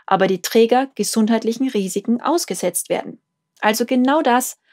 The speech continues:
was Richter Detmar entschieden hat.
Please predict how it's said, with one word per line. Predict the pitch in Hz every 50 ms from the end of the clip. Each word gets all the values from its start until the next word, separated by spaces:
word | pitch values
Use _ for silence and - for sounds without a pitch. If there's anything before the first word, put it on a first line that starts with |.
| _ _ _ -
was | - 185 - - -
Richter | - 285 294 - - - -
Detmar | - - 196 196 - - 196 196 196 -
entschieden | - 240 269 262 - - 220 190 175 180 185 -
hat. | - - - -